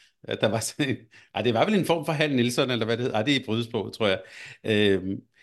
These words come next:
men Jesper, vi kunne også høre fra, fra pressemødet i dag, at, øhm, altså, Pytlik og Gissel, øh, der var blå mærker, og det gjorde ondt, og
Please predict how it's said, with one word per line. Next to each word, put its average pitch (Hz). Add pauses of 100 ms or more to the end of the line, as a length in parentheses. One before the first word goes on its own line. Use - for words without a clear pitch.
(140)
men 113
Jesper, 139
vi 123
kunne 135
også 147
høre 190
fra, 127
fra 117
pressemødet 120
i 104
dag, 120
at, 113
øhm, 90 (480)
altså, 101
Pytlik 143
og 120
Gissel, 127
øh, 107 (460)
der 123
var 127
blå 123
mærker, 95
og -
det 113 (120)
gjorde 113
ondt, -
og 92